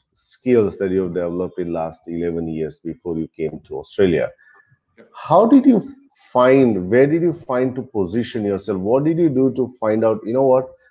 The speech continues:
Speaker 1: this is my position? What, what kind of thinking did you do before?
Speaker 2: Sure. So, um, you know, when people talk about positioning, uh, in the market, uh, the first thing that comes to mind is titles, right?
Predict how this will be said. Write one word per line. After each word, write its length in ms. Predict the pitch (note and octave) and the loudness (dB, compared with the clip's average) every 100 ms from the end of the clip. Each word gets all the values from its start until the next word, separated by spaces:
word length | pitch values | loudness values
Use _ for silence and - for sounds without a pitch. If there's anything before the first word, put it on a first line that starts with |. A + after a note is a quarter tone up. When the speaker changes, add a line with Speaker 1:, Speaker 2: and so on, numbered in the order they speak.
| _ | _
Speaker 1:
this 300 | F#2+ - C3 | -4 -4 -2
is 140 | C#3+ A2 | -2 0
my 180 | G#2+ | 0
position? 800 | G2+ G2 E2+ F2 F#2+ - E2 A#1+ _ _ _ _ _ _ - | 0 -4 -4 -4 -6 -8 -12 -14 _ _ _ _ _ _ -10
What, 400 | G2 A#2+ D#3+ - | 0 2 2 0
what 220 | B2+ D3 | 0 2
kind 140 | E3+ D#3+ | 2 2
of 160 | D3+ | 0
thinking 460 | - B2+ B2+ B2+ A2+ | -2 0 0 0 2
did 140 | G#2 | 2
you 120 | F#2+ | 2
do 140 | E2+ D#2+ | 0 -2
before? 500 | D2 E2+ - C#2 A#1+ _ _ G2+ _ _ _ _ _ _ _ _ _ | -4 -6 -6 -8 -8 _ _ _ _ _ _ _ _ _ _ _ _
Speaker 2:
Sure. 240 | - G2+ - _ _ _ - | -20 -20 -20 _ _ _ -8
So, 300 | - G3+ - E3 | 0 0 0 0
um, 460 | C#3+ C3+ A2+ G#2 - _ _ _ _ | 0 0 -12 -18 -20 _ _ _ _
you 100 | C#3 | _
know, 160 | A#2 A2 _ _ A#2 | -20 -20 _ _ _
when 240 | C3 C3 | -20 -20
people 220 | _ _ | _ _
talk 180 | _ D#3 - | _ -6 -2
about 160 | D3 | -2
positioning, 680 | G#2+ G2+ A#2 - B2+ C#3 - - | -2 -4 -4 0 0 0 -4 -6
uh, 280 | G#2 G2+ G2+ | -2 0 0
in 80 | |
the 60 | G3+ | 0
market, 520 | G3 G#3 - A#2 - - | 0 0 -2 -4 -6 -4
uh, 180 | G2+ | -2
the 180 | G2 G2+ | 0 -2
first 280 | - B2+ - | 2 2 2
thing 140 | C3+ A#2+ | 0 0
that 180 | G2+ | 0
comes 200 | - A2 | -2 -4
to 80 | - | -4
mind 260 | G2+ G2 G2+ | -2 0 -2
is 140 | G2 | -2
titles, 640 | F#2 F2 - - - - - | -4 -4 -6 -12 -12 -14 -8
right? 260 | F#2 G2 | -6 -6